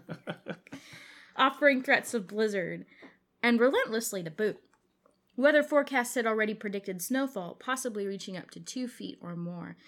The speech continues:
and I cared not to be caught in such a catastrophe before beginning my upstate journey to Ninatuska.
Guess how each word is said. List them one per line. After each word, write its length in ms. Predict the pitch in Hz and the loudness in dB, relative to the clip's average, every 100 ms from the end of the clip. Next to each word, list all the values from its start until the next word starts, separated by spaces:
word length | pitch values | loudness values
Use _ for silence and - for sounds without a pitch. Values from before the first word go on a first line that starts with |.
| - - | -18 0
and 140 | 254 | 4
I 80 | 269 | 4
cared 380 | 254 277 285 247 | 2 2 4 4
not 180 | 254 - | 2 0
to 80 | |
be 80 | 226 | -6
caught 320 | 233 - 240 | -6 2 2
in 140 | - 220 | 2 -6
such 220 | - 220 | -6 -6
a 40 | |
catastrophe 720 | 220 - 233 220 - 214 190 | -8 -6 -2 -2 -4 -10 -10
before 320 | 185 196 - 208 | -10 -10 -8 -6
beginning 540 | 208 208 208 190 202 - _ _ - | -6 -4 -4 -6 -10 -16 _ _ -2
my 240 | 240 233 | 2 2
upstate 600 | - 220 - - 233 202 | 0 -4 -4 -2 -2 -2
journey 360 | 185 214 208 196 | -4 -4 -2 -4
to 180 | 175 202 | -4 -6
Ninatuska. 760 | 196 196 175 240 240 - 180 | -4 -4 -4 -6 -8 -8 -10